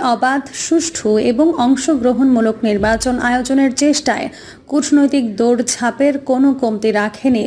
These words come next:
যুক্তরাষ্ট্র। এ বছরের মে মাসে ভিসা নীতি ঘোষণার বিষয়টি বেশ আলোড়ন তৈরি করে। যুক্তরাষ্ট্রের এই কূটনৈতিক পদক্ষেপ সরকারের কর্মকর্তা, রাজনৈতিক দল এবং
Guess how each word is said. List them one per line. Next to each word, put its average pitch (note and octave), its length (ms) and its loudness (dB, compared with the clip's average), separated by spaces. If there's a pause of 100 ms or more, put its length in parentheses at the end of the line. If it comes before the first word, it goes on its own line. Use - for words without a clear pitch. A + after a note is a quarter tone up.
(120)
যুক্তরাষ্ট্র। A#3 520 -2 (640)
এ - 80 0
বছরের E4+ 460 0
মে D4+ 180 4
মাসে C4+ 380 0 (160)
ভিসা B3 280 2
নীতি E4 220 2 (140)
ঘোষণার C#4 400 2 (100)
বিষয়টি B3+ 340 2 (160)
বেশ C4 180 2 (240)
আলোড়ন C#4 360 2 (160)
তৈরি G#3+ 320 0
করে। C#4+ 180 -2 (600)
যুক্তরাষ্ট্রের D#4+ 580 0 (120)
এই D4+ 80 2 (140)
কূটনৈতিক E4 500 2 (120)
পদক্ষেপ C4 520 0 (160)
সরকারের C4 400 0 (100)
কর্মকর্তা, A3+ 600 -2 (240)
রাজনৈতিক C#4 520 0
দল G3+ 260 -2 (480)
এবং G#3+ 160 0